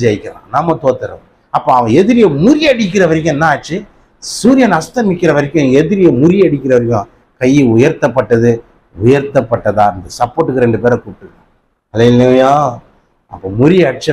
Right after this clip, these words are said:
பிறகுதான் கையை கீழே. அந்த மாதிரி உன் காரியத்துல வெற்றி பெறுகிற வரைக்கும் கையை உயர்த்து. அல்லேலூயா. அதாவது நல்ல ஜெபம் பண்ணிக்கிட்டே இரு.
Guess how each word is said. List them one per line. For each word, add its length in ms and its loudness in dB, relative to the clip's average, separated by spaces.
பிறகுதான் 360 0
கையை 260 -2
கீழே. 340 -8
அந்த 220 -6
மாதிரி 200 -2
உன் 120 2
காரியத்துல 560 0
வெற்றி 260 -4
பெறுகிற 400 0
வரைக்கும் 360 -2
கையை 220 2
உயர்த்து. 320 0
அல்லேலூயா. 520 2
அதாவது 300 2
நல்ல 200 2
ஜெபம் 320 0
பண்ணிக்கிட்டே 340 -4
இரு. 60 -8